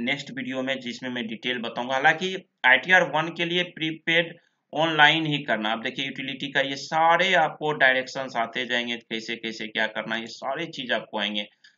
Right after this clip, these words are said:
कहाँ fill करना है, कहाँ नहीं करना है, next page पे जाना है, validate करना है, generate एक्सएमएल करना है, ये सारी चीज करके एक्सएमएल upload होता है। और ये है इसका आईटीआर का form और ये हर page पे detail है। यहाँ पे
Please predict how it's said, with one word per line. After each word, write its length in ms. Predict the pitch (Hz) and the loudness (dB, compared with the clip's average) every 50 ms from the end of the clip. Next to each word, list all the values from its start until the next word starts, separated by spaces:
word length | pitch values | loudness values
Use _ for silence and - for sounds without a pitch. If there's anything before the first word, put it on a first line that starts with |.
| _ _ - | _ _ -4
कहाँ 160 | 120 123 123 123 | -2 -2 -2 -2
fill 220 | 123 131 120 120 | -4 -6 -6 -4
करना 340 | 120 123 120 123 123 123 123 | -2 -2 -2 0 2 2 2
है, 80 | 123 120 | 2 2
कहाँ 240 | 123 120 117 117 113 | 0 -4 -4 -4 -2
नहीं 240 | 107 107 113 135 139 | -4 -4 -6 -6 -4
करना 360 | - 127 117 120 120 120 120 | -2 -2 -2 -2 0 2 2
है, 160 | 120 120 113 113 - _ _ _ _ _ - - | 4 4 2 0 -4 _ _ _ _ _ -8 -4
next 280 | 110 120 131 127 - | -2 -2 -2 -4 -4
page 260 | - - 135 131 - - | -6 -4 -4 -4 -4 -4
पे 100 | 127 120 | -4 -2
जाना 260 | 123 123 120 123 120 | 0 0 2 2 0
है, 60 | 117 | 0
validate 460 | 110 113 113 127 143 143 139 135 135 | 0 -2 -2 -2 -2 -2 -2 -4 -4
करना 320 | - - 131 123 127 123 123 | -4 -4 -2 -2 0 0 0
है, 120 | 123 110 | 0 0
generate 400 | - 113 113 120 131 147 147 - | -4 -6 -6 -4 -4 -4 -2 -2
एक्सएमएल 540 | 127 127 131 - 135 131 131 131 131 127 127 - | -4 -4 -4 -4 -4 -2 0 0 0 -2 -2 -2
करना 300 | 127 123 123 123 123 123 | -4 -4 -2 0 0 0
है, 120 | 123 123 131 | 0 0 -2
ये 80 | 123 | -6
सारी 280 | 123 - 131 131 131 139 131 | -4 -2 0 0 0 -2 -6
चीज 200 | - 127 113 - | -10 -12 -10 -8
करके 400 | - 123 113 113 - 143 165 185 180 - _ _ _ _ - - | -6 -6 -6 -6 -4 -4 -4 -4 -6 -10 _ _ _ _ -4 -2
एक्सएमएल 500 | 127 127 - - 143 139 135 135 143 - | -2 -2 -2 -2 -2 0 0 0 0 -2
upload 400 | - 104 - 113 110 107 104 107 | -4 -8 -6 -6 -4 -4 -4 -4
होता 280 | 104 101 - - 101 101 | -6 -6 -2 0 0 0
है। 200 | 101 95 95 - _ _ _ _ _ _ - | 0 -2 -6 -8 _ _ _ _ _ _ -4
और 200 | 113 117 117 113 - - _ _ _ - | -2 -2 -2 -4 -6 -12 _ _ _ -8
ये 180 | 117 123 127 123 | -4 -4 -4 -2
है 260 | 117 120 117 117 117 | 0 0 0 0 0
इसका 240 | 110 - - - 160 - - | -2 -4 -6 -6 -6 -6 -4
आईटीआर 380 | 110 104 - - - 110 107 107 | -6 -6 -6 -6 -4 -2 -2 -4
का 200 | - - 135 160 - - _ _ _ | -4 -8 -10 -10 -10 -12 _ _ _
form 280 | - 104 104 104 101 104 | -2 0 0 0 -2 -2
और 140 | 107 107 110 | -2 -2 0
ये 140 | 113 120 120 107 - - _ - | 0 0 0 -2 -4 -12 _ -14
हर 240 | - - 139 156 170 165 | -4 0 0 0 0 0
page 200 | - 147 139 123 - - | -2 -2 -2 -4 -4 -6
पे 140 | 135 131 127 131 - - | -6 -4 -6 -6 -10 -12
detail 400 | 107 117 113 - 117 117 117 113 117 | -10 -10 -8 -6 -4 -4 -2 0 2
है। 180 | 117 117 - | 0 0 0
यहाँ 180 | 120 113 110 110 | 0 -2 -2 -2
पे 180 | - - 113 | -4 -4 -6